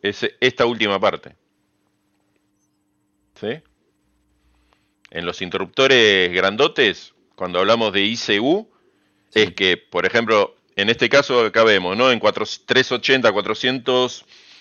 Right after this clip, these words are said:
Speaker 1: quince tiene cincuenta y cinco kiloamperes el interruptor. Cincuenta y cinco kiloamperes, dos o tres veces, porque acá habla de I C S, es el mismo valor. O sea, esta secuencia, tres veces.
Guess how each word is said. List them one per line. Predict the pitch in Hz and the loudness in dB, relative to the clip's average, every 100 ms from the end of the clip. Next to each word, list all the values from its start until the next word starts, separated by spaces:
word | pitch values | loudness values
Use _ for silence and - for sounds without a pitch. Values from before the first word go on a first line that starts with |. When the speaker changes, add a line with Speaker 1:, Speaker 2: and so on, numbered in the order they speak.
| - | -4
Speaker 1:
quince | 147 170 160 175 170 | 0 0 2 4 4
tiene | 143 127 143 | 4 2 2
cincuenta | 135 120 110 113 104 | 0 -4 -2 -2 -2
y | 110 | -6
cinco | 127 123 117 | -6 -2 -2
kiloamperes | 101 95 90 85 80 | 0 -2 0 -2 -4
el | |
interruptor. | 78 80 76 - 67 - _ _ _ _ - | -8 -10 -10 -10 -12 -14 _ _ _ _ -16
Cincuenta | 82 95 98 | -8 -6 -4
y | |
cinco | 123 131 147 | -4 -2 0
kiloamperes, | 156 160 160 180 196 - _ _ _ _ _ _ _ _ _ _ _ - | 2 2 4 4 2 -4 _ _ _ _ _ _ _ _ _ _ _ -12
dos | 82 107 117 | -2 0 2
o | 113 | 0
tres | 101 | 0
veces, | 95 90 82 | 0 -4 -8
porque | 78 82 | -6 -4
acá | 98 | 0
habla | 92 92 | 2 4
de | 92 95 - | 2 0 -4
I | 98 | -6
C | 110 107 | 0 0
S, | 110 120 - | 0 -2 -2
es | 95 92 | -4 -4
el | 87 | -6
mismo | 90 87 82 | -8 -6 -6
valor. | 80 76 76 _ _ _ _ _ _ - | -4 -6 -10 _ _ _ _ _ _ -18
O | 82 | -2
sea, | 95 90 - _ _ _ - | 0 0 -2 _ _ _ -2
esta | 117 98 | -2 -2
secuencia, | 90 92 101 87 78 | -4 -4 -4 -4 -2
tres | 123 | 0
veces. | 113 85 - - - | 0 -2 -6 -18 -20